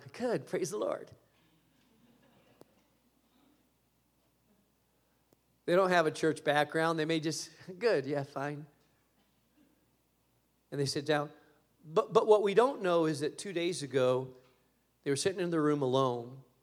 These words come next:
contemplating suicide. We don't know that. They didn't tell anybody. Life is dark. Is it worth living?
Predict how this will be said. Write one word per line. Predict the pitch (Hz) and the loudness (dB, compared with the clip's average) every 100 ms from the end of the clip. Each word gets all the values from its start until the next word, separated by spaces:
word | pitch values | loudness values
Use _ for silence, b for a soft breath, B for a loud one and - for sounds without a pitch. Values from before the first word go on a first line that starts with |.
| _ _ _ _ _ _ _ _ - | _ _ _ _ _ _ _ _ -2
contemplating | 160 151 143 143 131 123 117 | 0 0 -4 -4 -4 -6 -10
suicide. | - 120 107 - - - - _ _ _ _ _ _ _ _ _ _ _ _ _ _ _ _ - | -8 -6 -6 -10 -12 -16 -20 _ _ _ _ _ _ _ _ _ _ _ _ _ _ _ _ -8
We | 269 | -6
don't | 165 | -4
know | 131 135 | -4 -2
that. | 170 233 - | -2 -6 -18
They | - | -20
didn't | 311 - | -20 -8
tell | 151 147 | -4 -4
anybody. | 151 156 170 214 - _ _ _ _ _ _ _ _ _ _ _ | -4 -6 -6 -12 -20 _ _ _ _ _ _ _ _ _ _ _
Life | - 160 - | -8 -8 -8
is | 120 | -10
dark. | - 143 147 143 - - | -2 2 2 0 -6 -20
Is | - 147 | -20 -16
it | 139 | -4
worth | 139 135 | -4 -4
living? | 135 139 143 139 143 | -2 -2 -2 -10 -12